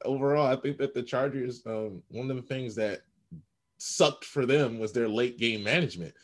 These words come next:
which is why they moved on from Anthony Lynn. So the crucial thing that will need to be, uh, you know,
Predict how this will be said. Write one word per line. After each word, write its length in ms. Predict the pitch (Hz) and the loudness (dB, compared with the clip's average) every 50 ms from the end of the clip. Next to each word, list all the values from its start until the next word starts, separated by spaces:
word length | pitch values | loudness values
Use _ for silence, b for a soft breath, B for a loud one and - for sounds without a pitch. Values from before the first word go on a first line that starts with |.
| b b b b b | b b b b b
which 240 | - 104 117 120 120 | -6 -2 -2 -2 -2
is 120 | 123 113 | -2 0
why 140 | 110 117 120 | 2 2 2
they 140 | 117 113 113 | 4 2 2
moved 300 | 117 117 123 123 113 101 | 2 0 0 0 0 0
on 140 | 117 117 113 | -2 -2 -4
from 220 | - 113 113 - | -6 -8 -10 -6
Anthony 380 | 107 110 104 - 107 98 104 110 | -6 -6 -6 -6 -8 -8 -6 -2
Lynn. 280 | 123 160 160 104 87 - b b b b b b b | 0 0 0 -2 -4 -6 b b b b b b b
So 500 | - - 120 113 113 110 104 98 95 - _ _ _ - | -6 -2 0 2 2 2 2 0 -2 -6 _ _ _ -6
the 120 | - 117 | -4 -4
crucial 400 | 110 - - 170 202 220 - 151 | -2 2 4 4 4 4 4 2
thing 340 | - - 120 117 117 113 110 | 0 0 0 -2 -2 -2 -2
that 240 | 95 104 104 - - | -2 -2 -2 -2 -4
will 160 | 113 113 110 | -4 -4 -2
need 260 | 110 117 151 185 190 147 | -2 0 -2 0 0 -2
to 60 | 135 | -2
be, 500 | 101 95 117 110 107 104 101 95 90 - _ _ _ - | -2 -2 -2 -2 -2 -4 -6 -8 -10 -12 _ _ _ -4
uh, 400 | 104 104 98 98 95 90 90 80 - - _ _ _ _ - | -2 -2 0 0 -2 -2 -2 -4 -6 -10 _ _ _ _ -12
you 140 | 123 120 101 | -10 -8 -6
know, 220 | 98 90 80 - | -6 -6 -8 -10